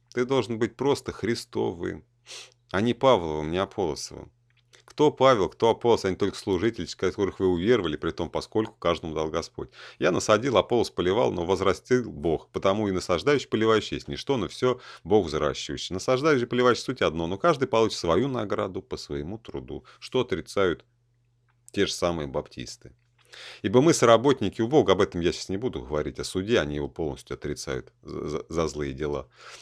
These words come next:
Да и вообще, что они могут сделать у Бо-, перед Богом? У них любимая фраза: "Не отдел, чтобы не хвалился". И у баптистов в том числе.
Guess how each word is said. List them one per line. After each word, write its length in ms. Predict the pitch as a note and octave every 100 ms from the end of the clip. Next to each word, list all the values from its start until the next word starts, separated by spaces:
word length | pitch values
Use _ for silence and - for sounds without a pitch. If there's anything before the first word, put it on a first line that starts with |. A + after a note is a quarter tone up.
| - _ _ _ -
Да 120 | A2+
и 60 | C#3
вообще, 300 | E2+ - D#2
что 180 | - E3+
они 140 | G2+
могут 240 | G2 F#2+
сделать 360 | D2+ F2+ D#2+ -
у 40 | C#2
Бо-, 260 | C#2+ C2 -
перед 220 | D2 C2+
Богом? 340 | B1 B1+ B1+
У 60 | A2
них 160 | G#2+ A2+
любимая 340 | G#2 G#2 C#2+
фраза: 400 | - C#2 C2 C2
"Не 120 | G2+
отдел, 340 | G#2+ D#2 A2+ -
чтобы 280 | - C#2+
не 100 | B1+
хвалился". 500 | - C#2+ C2 C2+ -
И 40 | B2
у 60 |
баптистов 520 | F2 E2+ - F2+ - -
в 40 |
том 160 | C#2 B1+
числе. 400 | - - A#1+